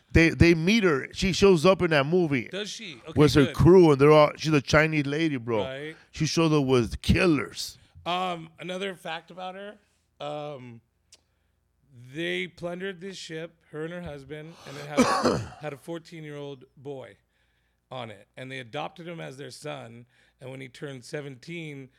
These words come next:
Speaker 2: the husband was having a sexual relationship with him, and then
Speaker 1: The husband?
Speaker 2: the husband, and then, and, and she was having, they were both having a sexual relationship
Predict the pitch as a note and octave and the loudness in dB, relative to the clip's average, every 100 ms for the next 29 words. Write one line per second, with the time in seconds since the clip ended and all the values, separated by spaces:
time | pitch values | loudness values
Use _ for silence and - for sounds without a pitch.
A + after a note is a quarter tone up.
0 | _ _ _ B2+ C3 A2+ F3+ E3+ D#3 C#3 | _ _ _ _ -16 -10 -10 -10 -12 -14
1 | C3 C#3 C#3 C3 B2 C#3+ A#2+ - C3 C3 | -16 -16 -16 -16 -16 -16 -16 -16 -16 -16
2 | B2+ B2 - A#2 C3+ A#2+ B2 C3 B2+ B2 | -16 -18 -20 -20 -20 -20 -20 -18 -18 -18
3 | B2 _ _ _ _ - C3+ C3 C3 B2+ | -20 _ _ _ _ -18 -14 -10 -10 -12
4 | B2+ - G#2 F#2 E3+ B3+ D#3+ C3 F#2+ D3 | -12 0 4 6 8 6 4 -2 -2 -6
5 | F#3 F3 F#3 F#3 - F#3 G3 G3 F#3+ F#3 | -10 -8 -10 -10 -12 -8 -6 -6 -8 -10
6 | F3+ - - F3 F3 - E3 D3+ F#3+ G#3 | -12 -16 -14 -14 -14 -16 -16 -14 -14 -14
7 | F#3 F3+ E3+ D3+ - _ F#3+ G#3 D#3+ G#3 | -14 -12 -12 -14 -18 _ -4 -4 -4 -6
8 | G3+ A3 A3+ G#3 G3 F#3+ G#3+ G3 F3 E3+ | -4 -6 -6 -8 -8 -8 -8 -6 -6 -8
9 | E3 E3+ G3 G3 | -10 -8 -8 -8